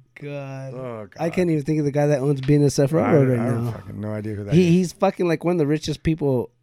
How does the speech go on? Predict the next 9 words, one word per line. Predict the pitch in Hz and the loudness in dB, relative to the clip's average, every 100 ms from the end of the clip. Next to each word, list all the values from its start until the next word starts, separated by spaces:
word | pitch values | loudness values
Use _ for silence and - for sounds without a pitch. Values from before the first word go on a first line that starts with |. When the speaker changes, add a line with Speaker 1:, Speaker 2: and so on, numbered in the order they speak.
| _ | _
Speaker 1:
alive. | 110 113 131 113 101 - - | -12 -6 -4 -4 -6 -12 -12
Speaker 2:
Okay. | 113 107 - _ _ | -8 -10 -10 _ _
So | - 151 143 135 127 _ _ - | -8 -4 -2 -2 -4 _ _ -6
William | 151 180 220 | 0 2 4
Randolph | 190 175 185 - | 4 2 0 0
Hearst | - 123 127 | -4 -4 -10
is | 101 | -8
not | 113 | -6
alive. | 139 101 95 - | -6 -6 -8 -16